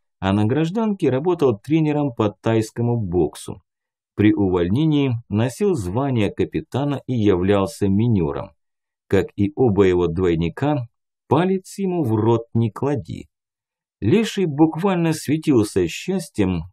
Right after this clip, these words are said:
когда со стороны наблюдал за ним. "Ага, и я тоже, только у нас сербской не было", сказал тогда Каштан. "Вот этот", кивнул на призрака рыжего,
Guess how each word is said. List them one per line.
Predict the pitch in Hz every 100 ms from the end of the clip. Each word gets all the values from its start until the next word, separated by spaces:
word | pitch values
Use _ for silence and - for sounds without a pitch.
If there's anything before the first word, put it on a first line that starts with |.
| _
когда | 104 135 170
со | 160 - 110
стороны | - - 113 139 127 104
наблюдал | 92 92 139 147 110 69
за | 90 76
ним. | 52 - _ _ _ _ _ _ _ _ _ _ _
"Ага, | - 95 110 151 165 160 _ _ -
и | 127 165
я | 170
тоже, | 180 196 143 90 69 - _
только | - 175 196
у |
нас | 180 170 -
сербской | - - - - 185 160 - - 110
не | 107 127
было", | 92 76 55 - _ _
сказал | _ - 110 107 101 82
тогда | 98 95 87
Каштан. | 107 113 - 87 67 _ _ _ _ -
"Вот | 92 120 160 233
этот", | 233 92 - - _ _ _ _
кивнул | - 113 113 104
на | 98 98
призрака | - 120 98 98 95 131
рыжего, | 123 98 92 85